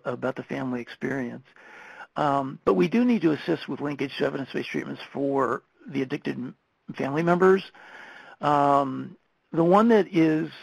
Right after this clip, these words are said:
supported most and has the most evidence is medication-assisted treatment, M A T. Uh, but along with that, there are some very good trauma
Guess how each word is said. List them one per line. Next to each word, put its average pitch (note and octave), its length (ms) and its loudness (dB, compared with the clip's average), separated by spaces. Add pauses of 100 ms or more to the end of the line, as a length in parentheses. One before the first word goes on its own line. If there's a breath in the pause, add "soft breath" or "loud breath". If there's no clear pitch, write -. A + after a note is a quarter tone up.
(160)
supported C#3+ 460 -2
most C#3 580 -2 (160)
and C3+ 320 -6
has C3 180 -4
the C#3+ 80 -10
most B2+ 200 -6
evidence C3+ 360 -4
is C#3 100 -14
medication-assisted C#3 1120 -8
treatment, D#3 440 -4
M B2+ 160 -6
A A#2 100 -6
T. E3 380 -4 (1080 loud breath)
Uh, B2+ 520 -4 (340)
but C#3+ 180 2
along D#3 420 4
with F3+ 260 6
that, D3 400 -2
there D3 220 -6
are D3+ 80 -6
some C#3 180 -8
very C3+ 240 -2
good C3 160 -6
trauma D3+ 480 0